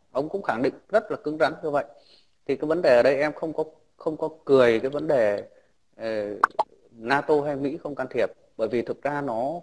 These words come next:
có đạt được mục đích hay không trong vấn đề Ukraine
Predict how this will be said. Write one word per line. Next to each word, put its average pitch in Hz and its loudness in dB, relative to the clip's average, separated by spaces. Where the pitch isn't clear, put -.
có 123 -2
đạt 123 -6
được 123 -10
mục 127 -10
đích 196 -2
hay 165 -4
không 156 2
trong 143 -2
vấn 151 -2
đề 110 2
Ukraine 135 -2